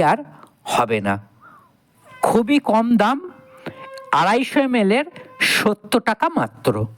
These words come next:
আরেকটি বিশেষ কাজ আছে, যখন ফুল আসবে, ফুল থেকে গুটি হবে, গুটিগুলি যাতে বড় হয় এবং না ঝরে পড়ে, তার জন্য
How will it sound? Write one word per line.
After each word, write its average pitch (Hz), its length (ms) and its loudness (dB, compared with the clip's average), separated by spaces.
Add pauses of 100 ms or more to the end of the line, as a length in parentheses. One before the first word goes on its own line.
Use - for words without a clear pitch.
(1400)
আরেকটি 165 500 -4 (600)
বিশেষ 156 440 0 (160)
কাজ 117 160 -4 (100)
আছে, 123 240 -2 (800)
যখন 147 280 2 (180)
ফুল 156 260 2 (120)
আসবে, 156 300 2 (960)
ফুল 175 220 2 (120)
থেকে 190 200 2 (160)
গুটি 151 360 4
হবে, 170 220 2 (800)
গুটিগুলি 202 560 2 (400)
যাতে 143 220 0 (200)
বড় 139 200 4 (140)
হয় 214 220 0 (540)
এবং 180 220 2 (520)
না 135 120 2 (180)
ঝরে 143 280 2 (100)
পড়ে, 127 220 0 (520)
তার 151 200 0 (140)
জন্য 127 260 2